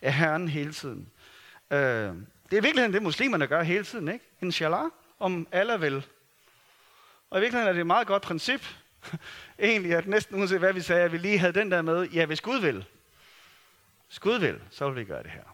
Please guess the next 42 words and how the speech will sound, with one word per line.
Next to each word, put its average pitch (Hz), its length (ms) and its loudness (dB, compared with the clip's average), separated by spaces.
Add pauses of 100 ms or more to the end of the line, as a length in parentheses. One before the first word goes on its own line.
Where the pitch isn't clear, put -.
(460)
Og 160 80 -8
det 165 60 0
er 160 60 0
klart, 175 300 2
det 170 60 -2
er 165 40 -2
selvfølgelig 185 320 -2
den 190 140 -2
der 160 100 2
selvtilstrækkelighed, 143 880 -2
han, 117 280 -8 (400)
han 127 180 -6
tager 117 180 -4
fat 123 240 -8
i 110 60 -12
her. 107 160 -10 (300)
Det - 100 -18
kunne 180 60 -4
man 196 100 0
også 160 160 2
sige 143 100 -4
meget 131 200 0
mere 123 140 -4
om. 101 120 -8
Det 190 160 -2
vil 170 80 -2
jeg 160 140 4
ikke 202 120 0
gøre. 202 140 2
Jeg 202 160 2
vil 180 120 2
tage 180 140 2
den 175 140 -4
næste 190 340 2
her, 170 220 2 (520)
som 180 220 0
er 175 100 4
i 160 80 2
kapitel 147 300 -6
fem, 269 340 2 (1120)
hvor 180 160 2
han 185 340 2